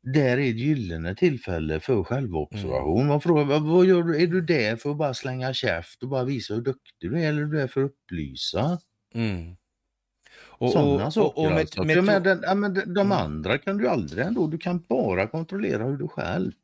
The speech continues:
Speaker 2: Ja,
Speaker 1: Och jag menar,
Speaker 2: men
Speaker 1: nej, om, om de triggar igång det så du börjar pajkastning, ja, men då har du fan förlorat, va?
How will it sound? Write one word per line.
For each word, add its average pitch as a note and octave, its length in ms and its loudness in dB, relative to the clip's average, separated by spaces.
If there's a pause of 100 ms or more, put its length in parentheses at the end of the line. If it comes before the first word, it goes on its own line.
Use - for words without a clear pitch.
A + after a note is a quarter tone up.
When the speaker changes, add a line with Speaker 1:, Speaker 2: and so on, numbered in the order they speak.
(320)
Speaker 2:
Ja, G3 340 4
Speaker 1:
Och - 60 0
jag G3+ 80 4
menar, G#3 140 6
Speaker 2:
men G3+ 80 4
Speaker 1:
nej, D3+ 200 2
om, D#3+ 380 2
om F#3+ 300 2
de C#3+ 180 2
triggar G#3+ 400 -2
igång F#3+ 420 0
det D#3+ 140 0
så F#3+ 100 -4
du F#3 120 -2
börjar G#2+ 460 0
pajkastning, G#2+ 840 -6
ja, F3+ 80 -4
men B3 120 -4
då D#3 80 -2
har E2+ 120 -6
du A3 100 -14
fan C4 240 -8
förlorat, - 640 -10
va? - 220 -14